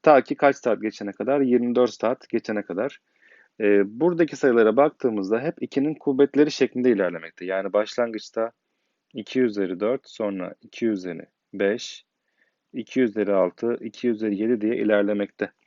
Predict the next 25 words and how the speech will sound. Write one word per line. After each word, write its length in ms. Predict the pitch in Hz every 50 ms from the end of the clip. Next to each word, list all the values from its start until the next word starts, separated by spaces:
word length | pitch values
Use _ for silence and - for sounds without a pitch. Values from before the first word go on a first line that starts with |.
| _ _ _ _ _ _ _ - _ _ _ _ _ _ -
Ve 80 | 135
hep 180 | 143 160 160 -
birer 280 | 131 139 151 151 147
birer 160 | 135 117 117 104
artmakta. 580 | 98 98 - - 95 90 87 _ - 95 85 - _ _ _ _ _ _ _ _ _ _
Ben 140 | - 127 135
şimdi 200 | 139 - 151 151
şöyle 260 | 139 - 165 156 131
düşünüyorum. 540 | 107 95 - - 95 90 95 104 139 160 151 _ _ _ _ _ - - _ _ -
Başlangıçtan 680 | 123 135 135 - - 147 147 151 147 - - 165 156
itibaren 640 | 151 135 - 123 110 110 107 95 95 90 90 101
bir 120 | 131 151 156
saat 400 | 143 - - 131 107 95 - -
geçtiğinde 680 | - 123 131 - - - 107 101 87 85 80 - 120 147 160 _ _ _ _ _ _ _ _ _ -
kuvvet 380 | - 120 117 123 143 143 -
bir 160 | 123 135 139
artmış. 600 | 127 101 90 - - - - - - - - _ _ _ _ _ _ _ _ _ _ _ - - - - _ -
Başlangıçtan 600 | - 123 123 - - 147 147 139 - - 160 156
itibaren 440 | 147 - 151 139 139 135 139 143 139 -
iki 200 | 123 117 - 147
saat 320 | - - 156 120 110 -
geçtiğinde 680 | - 104 95 - - - 98 90 85 85 113 135 170 - _ _ _ _ _ _ _ _ _ _ _ _
kuvvet 380 | - - 120 107 104 98 - -
iki 240 | - - - 143
artmış. 600 | 135 117 104 - - 104 117 127 - - - -